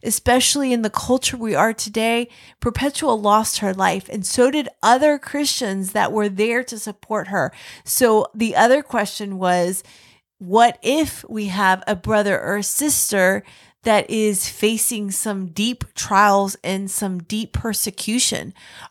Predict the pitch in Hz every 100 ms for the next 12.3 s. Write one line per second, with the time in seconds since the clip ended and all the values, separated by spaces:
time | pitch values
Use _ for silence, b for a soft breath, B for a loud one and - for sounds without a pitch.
0 | - 220 240 226 247 247 247 247 196 220
1 | 226 202 - 190 208 240 240 - 240 196
2 | 214 254 285 - B - 202 - 240 233
3 | 220 196 214 - 277 294 214 - B B
4 | 226 220 208 226 285 302 247 233 - 254
5 | 247 247 254 254 226 208 214 233 208 233
6 | - 311 320 302 B B B 240 233 233
7 | 233 214 196 202 190 - 214 214 208 _
8 | _ _ _ - 202 - 233 240 196 202
9 | - 214 190 185 180 - 208 - b b
10 | 233 202 233 220 247 269 320 311 226 240
11 | 247 269 262 226 254 - 226 233 226 208
12 | 202 -